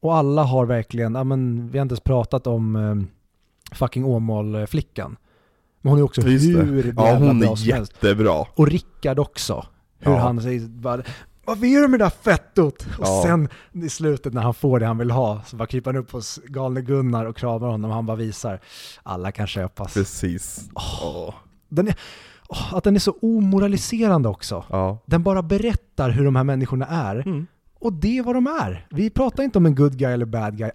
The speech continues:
Speaker 1: Alla
Speaker 2: Nej.
Speaker 1: här är dåliga människor.
Speaker 2: Det är ett
Speaker 1: Men också
Speaker 2: fönster.
Speaker 1: bra människor.
Speaker 2: Och så barnen, ja, så de kommer hamna i kläm liksom. Det är, det är jättebra sk-, jag, jag vill skaka personen som skrev den här personens hand, eller
Speaker 1: Mm.
Speaker 2: manusets hand.
Speaker 1: Mm.
Speaker 2: Det är,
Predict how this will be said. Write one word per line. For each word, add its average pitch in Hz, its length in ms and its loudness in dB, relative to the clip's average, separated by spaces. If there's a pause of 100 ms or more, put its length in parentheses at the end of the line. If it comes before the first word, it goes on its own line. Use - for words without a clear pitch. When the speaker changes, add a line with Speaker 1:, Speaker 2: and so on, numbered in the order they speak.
Speaker 1:
Alla 143 240 0
Speaker 2:
Nej. - 100 0
Speaker 1:
här 147 220 -2
är 127 200 -6
dåliga 131 380 -2
människor. 131 580 -4
Speaker 2:
Det 113 80 -6
är 139 40 2
ett - 120 -2
Speaker 1:
Men - 160 0
också 175 160 -4
Speaker 2:
fönster. 269 200 -8
Speaker 1:
bra - 80 -4
människor. 110 420 -4 (800)
Speaker 2:
Och 117 140 -4
så 117 80 -10
barnen, 107 580 -4
ja, 98 220 0 (380)
så - 160 -16
de 117 260 0
kommer 113 200 -2
hamna 107 280 0
i 101 40 0
kläm 95 360 -2
liksom. 95 380 -6
Det 110 140 -2
är, 95 60 -2 (300)
det 131 60 -4
är 143 100 0
jättebra 156 560 0
sk-, 135 120 -6
jag, 131 220 2
jag 131 160 0
vill 143 280 -6
skaka 123 580 -4 (200)
personen 110 260 -4
som 110 120 -10
skrev 113 260 -2
den 117 100 -4
här 101 100 -2
personens 95 520 -8
hand, - 360 -12
eller 127 200 2
Speaker 1:
Mm. 131 160 0
Speaker 2:
manusets 107 300 -4
hand. - 240 -12
Speaker 1:
Mm. 151 160 2 (480)
Speaker 2:
Det 113 80 0
är, 101 380 2